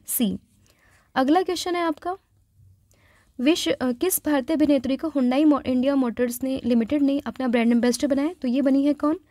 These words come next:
दीपिका पादुकोण, ऑप्शन नंबर ए।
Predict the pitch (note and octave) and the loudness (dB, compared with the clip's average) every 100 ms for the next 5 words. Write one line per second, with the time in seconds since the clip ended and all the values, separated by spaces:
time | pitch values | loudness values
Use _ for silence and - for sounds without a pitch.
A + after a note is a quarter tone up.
0 | _ _ _ B3 C#4+ - E4+ E4 C#4+ G#3+ | _ _ _ -4 -4 -4 -4 -2 0 0
1 | G#3 G3+ C#4+ A#3+ C#4 - _ _ - E4 | 0 0 0 0 -2 -6 _ _ -4 -2
2 | - E4+ A3+ G3 A3+ - A3 F#3+ | 0 2 2 2 0 -2 -4 -6